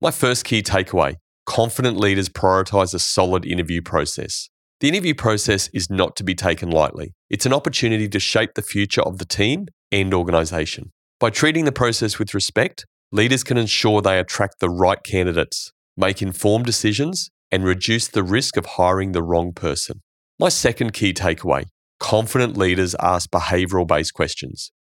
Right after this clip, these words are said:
To truly understand a candidate's suitability for a role and cultural fit, leaders should ask behavioural-based questions. By asking candidates to reflect on real experiences, leaders can gain insights into their past behaviours, problem-solving skills,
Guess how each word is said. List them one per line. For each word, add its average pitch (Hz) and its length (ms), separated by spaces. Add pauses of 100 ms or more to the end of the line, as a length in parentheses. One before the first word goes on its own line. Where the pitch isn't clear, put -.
(240)
To 117 100
truly 165 320
understand 104 500
a 90 40
candidate's 98 560
suitability 92 600
for 90 200
a 87 120
role 98 320 (180)
and 87 200
cultural 120 400
fit, - 240 (360)
leaders 117 320
should 110 220
ask 92 320
behavioural-based 87 880
questions. - 560 (480)
By 110 140
asking 160 340
candidates 117 520
to 104 80
reflect 101 420
on 95 200
real 110 220
experiences, 107 840 (180)
leaders 120 320
can 120 160
gain 104 240
insights 98 500
into 95 200
their 87 160
past 101 360
behaviours, 87 680 (280)
problem-solving 120 720
skills, 151 520